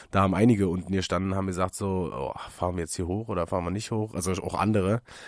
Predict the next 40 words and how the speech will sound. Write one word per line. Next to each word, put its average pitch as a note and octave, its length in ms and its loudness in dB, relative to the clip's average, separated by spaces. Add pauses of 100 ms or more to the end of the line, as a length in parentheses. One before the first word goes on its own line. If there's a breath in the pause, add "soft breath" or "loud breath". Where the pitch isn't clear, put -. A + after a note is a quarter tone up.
(140 loud breath)
aber F#2 280 0
wir F#2 120 2
haben G2 100 2
uns F#2+ 120 0
dann F#2 260 -2
am F#2 140 -2
Ende G2 260 2
auch F#2 120 0
entschlossen, F#2 760 -2
ich E2 200 -8
hab F2 100 -6
auch F#2+ 40 -4
gesagt F#2 260 -2
so, F2 100 -4
„Ey, F2 140 -4
wir F2+ 80 -4
können G2+ 200 -2
uns G2 120 -2
hier G2 80 0
nicht F#2+ 180 -2
so G2 120 0
zum - 240 -6
Obst - 360 -2
machen“, F#2+ 260 -2
dass F#2 180 -4
wir, F2+ 220 2 (340 loud breath)
äh, F#2+ 140 -4
zur G2 160 0
Zugspitze - 500 -2
gefahren F#2+ 300 2
sind G2 160 -2
und F2+ 120 -4
dann F2+ 140 0
haben F#2+ 120 -2
wir F#2 180 2
uns F2+ 260 -6
nicht F#2+ 120 -4
getraut, - 420 -4
äh, F2+ 260 -2
da, E2+ 380 4